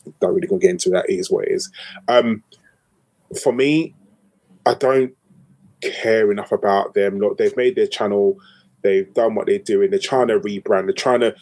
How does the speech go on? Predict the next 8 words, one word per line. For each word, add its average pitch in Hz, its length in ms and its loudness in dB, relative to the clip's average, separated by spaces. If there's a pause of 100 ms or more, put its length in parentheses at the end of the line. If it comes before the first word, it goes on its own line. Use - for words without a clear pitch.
(120)
they 117 80 2
obviously 131 280 2
are 120 200 2
trying 113 300 -2
to 110 100 0
rebrand, 101 640 -2 (380)
um, 98 580 -2 (500)
because, 101 1080 2